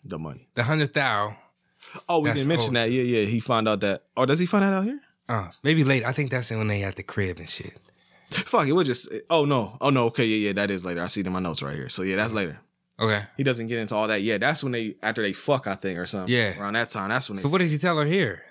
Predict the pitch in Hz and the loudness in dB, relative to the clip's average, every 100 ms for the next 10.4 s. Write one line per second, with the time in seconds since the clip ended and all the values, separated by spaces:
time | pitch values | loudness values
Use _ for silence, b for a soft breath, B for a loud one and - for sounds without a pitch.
0 | 107 127 120 - - 123 123 202 185 127 | -4 0 0 -4 -8 -4 0 2 4 2
1 | 117 160 143 135 123 101 - 90 - - | 4 4 4 4 2 0 -6 -8 -12 -20
2 | - _ - 127 139 139 123 127 135 127 | -20 _ -2 0 2 2 2 2 4 2
3 | 127 131 - 110 101 85 - _ _ _ | 0 -4 -2 0 0 -4 -14 _ _ _
4 | _ _ - 110 113 117 98 98 80 67 | _ _ -6 -2 0 0 0 -2 -4 -12
5 | - _ - 175 190 185 208 247 214 208 | -14 _ -2 2 4 4 4 4 2 2
6 | 202 196 156 151 165 147 143 185 117 123 | 0 2 0 0 0 0 -2 -2 0 0
7 | 123 - 131 110 104 - 110 107 107 80 | -2 -4 -2 -2 -2 -2 0 0 0 -4
8 | 87 117 - 143 151 147 135 120 107 123 | -4 -4 0 2 2 4 4 2 0 0
9 | 127 - 131 92 - 135 139 131 180 170 | -2 0 -2 -4 -2 0 2 2 2 2
10 | 160 160 101 | 2 0 0